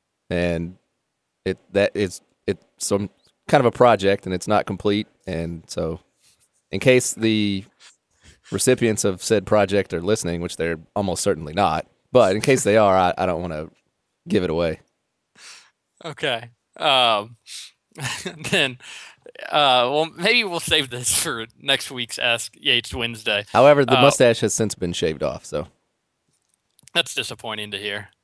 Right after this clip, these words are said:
Speaker 2: Uh, I, I, I can't get a good mustache, and I, I'm ashamed to say that. If my mustache was a star rating, it would easily be a, a one or two.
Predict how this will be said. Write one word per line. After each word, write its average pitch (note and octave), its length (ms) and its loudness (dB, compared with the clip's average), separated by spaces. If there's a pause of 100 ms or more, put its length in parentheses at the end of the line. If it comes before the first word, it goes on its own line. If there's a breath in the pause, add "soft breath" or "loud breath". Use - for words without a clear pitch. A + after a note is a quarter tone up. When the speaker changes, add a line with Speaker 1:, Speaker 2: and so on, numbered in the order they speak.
(500)
Speaker 2:
Uh, - 140 -16 (1000)
I, F3 280 2
I, A3 60 -4 (100)
I G#3 80 0
can't F3+ 260 -4
get C#3 120 -4
a B2+ 60 -8
good A#2 160 -10
mustache, A2 560 -6
and A2+ 80 -4
I, G#2+ 160 0
I'm A#2 240 -2
ashamed B2 440 -2
to A2 60 -8
say A2 260 0
that. G#2 160 0
If G#2 120 -4
my C3+ 100 0
mustache D3 540 0
was B2 140 -12
a A2 40 -14
star A#2+ 380 -4
rating, A#2 340 -2
it A2 40 -2
would G#2+ 140 -8
easily G#2+ 320 -4
be G#2+ 160 -2
a, G#2 160 0
a A2 120 -2
one A#2 300 -2
or G#2+ 80 2
two. G#2+ 440 -2